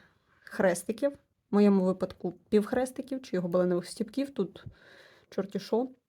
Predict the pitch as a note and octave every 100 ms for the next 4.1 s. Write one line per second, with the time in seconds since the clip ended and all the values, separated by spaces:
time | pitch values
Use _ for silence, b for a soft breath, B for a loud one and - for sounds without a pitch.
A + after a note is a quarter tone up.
0 | _ - B3+ - C4 B3+ C4 B3+ - _
1 | _ - _ _ _ b b b b b
2 | _ _ _ _ _ _ _ A3+ C4 C4
3 | C#4+ F4 E4 C4 G#3+ C#4 B3 G#3 A#3+ B3
4 | B3